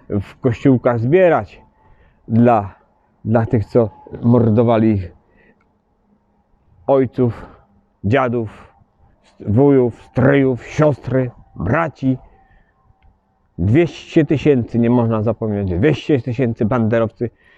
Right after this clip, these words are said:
wymordowali naszych obywateli na Wołyniu.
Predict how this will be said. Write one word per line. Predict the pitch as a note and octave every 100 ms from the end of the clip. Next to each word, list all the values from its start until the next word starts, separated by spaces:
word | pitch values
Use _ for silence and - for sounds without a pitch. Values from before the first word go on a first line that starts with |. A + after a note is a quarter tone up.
| _ _ _ _ _
wymordowali | - B2 B2+ B2 A#2 A#2+ A#2+ A#2 A2 - -
naszych | A#2+ A2 A#2+ A2+ A2+ G2+ _ _ _ -
obywateli | A2 A2+ A2 A2+ G#2 F#2+
na | F#2+ F#2 _ _ _ _ - _ _ _ _
Wołyniu. | G2 G2 F#2 E2+